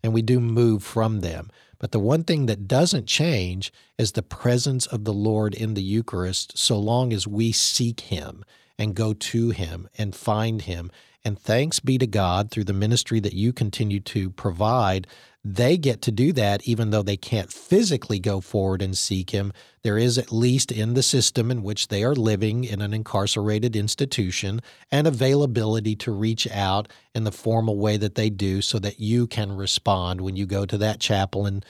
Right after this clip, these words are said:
and, and the chaplain hands you the pieces of papers with names and cell numbers on them, and that's their way of, of getting to you. So that we all get to be able to say,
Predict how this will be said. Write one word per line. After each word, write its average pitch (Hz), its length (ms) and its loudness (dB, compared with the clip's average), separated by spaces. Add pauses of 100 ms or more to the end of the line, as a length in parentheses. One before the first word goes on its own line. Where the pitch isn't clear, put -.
(260)
and, 104 320 -4
and 95 140 -8
the 92 40 -8
chaplain 101 440 -2
hands 101 320 -4
you 104 80 -2
the 101 100 -4
pieces 101 400 -4
of 101 100 -2
papers 98 480 -4
with 101 160 -6
names 98 440 -8
and 101 100 -8
cell 101 260 -2
numbers 95 400 -4
on 90 220 -8
them, 95 160 -6 (260)
and 98 260 -4
that's 98 280 0
their 107 180 -2
way 92 260 -2
of, 95 140 -6
of 98 200 -6
getting 110 320 -2
to - 120 -12
you. 82 300 -14 (300)
So - 160 2
that 123 140 -2
we 123 180 4
all 170 260 4
get 139 240 2
to - 100 0
be 110 200 2
able 104 260 0
to 92 100 -4
say, 101 540 2